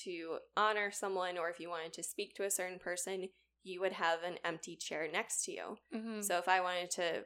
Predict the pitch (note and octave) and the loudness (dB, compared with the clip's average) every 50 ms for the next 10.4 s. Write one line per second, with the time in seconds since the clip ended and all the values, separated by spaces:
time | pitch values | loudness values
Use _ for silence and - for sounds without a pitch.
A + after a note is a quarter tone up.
0 | - - - F3 E3 F3 F3 F#3 F3 F3 E3 D3+ - - - - - - - - | -6 -6 -4 -2 -2 -2 0 0 2 2 2 0 0 -2 -4 -2 -2 -2 0 0
1 | F3 E3 - - - F3 E3+ E3+ E3 D#3+ E3 E3 E3 E3 D3+ - D#3 D#3+ D#3 - | 0 0 0 0 -2 -4 -4 -4 -4 -2 -2 -4 -2 -2 0 0 0 0 0 -2
2 | - - E3+ D#3 - - - E3 D#3 - - E3+ E3 D#3+ D3 D#3 D#3+ C#3+ - E3+ | -4 -4 -4 -6 -6 -6 -6 -6 -6 -6 -6 -6 -4 -4 -4 -4 -6 -6 -6 -6
3 | D#3+ D3+ C#3+ - - - - D#3 D3 D3+ C#3+ C#3+ C3 C3 - - - - - - | -6 -8 -8 -8 -10 -10 -8 -8 -8 -8 -8 -8 -8 -8 -10 -10 -12 -10 -12 -8
4 | - - - - G3 - _ - - _ _ _ _ _ A3+ A3+ A3 G#3+ G#3+ G#3 | -8 -6 -6 -6 -8 -10 _ -20 -20 _ _ _ _ _ 8 8 8 8 6 4
5 | G3 - - A3 G#3 G3 F#3+ F#3 - - G3 F#3 F#3+ F3+ F3 E3+ E3+ E3+ F3+ F3+ | 0 0 4 6 6 6 6 2 2 2 2 2 2 2 0 2 0 0 -2 0
6 | - - G3 F#3+ F#3+ F#3 G3 G3 - - G3+ G3+ G#3 G#3 G#3 G3+ G3 F#3+ F3+ F3 | 4 6 6 6 6 4 2 2 2 2 0 2 2 0 2 2 4 4 6 4
7 | F3+ F3+ - G#3 G3 F#3+ F3+ F3+ F3+ F3+ F#3+ G#3 A3+ - - - - - - - | 4 6 6 6 6 6 6 6 6 6 4 4 2 0 -4 -6 -8 -12 -16 -20
8 | - _ A3 A3+ A3+ A3 A3 A3+ A3+ - A3 A#3 A#3 A#3+ B3 A#3+ A3+ G#3+ G#3+ G#3 | -2 _ 8 8 8 10 10 8 8 8 8 8 8 10 8 6 6 6 8 8
9 | G#3+ G#3 G#3 - - - A3+ A3+ A3 A3 - - F#3+ F3+ F#3 F#3 F#3 F3+ F#3 - | 8 6 4 4 0 2 4 4 4 2 2 2 2 2 4 4 6 6 6 4
10 | G3 - - G#3+ G3+ - A3+ G#3 | 2 2 2 0 0 2 -2 -4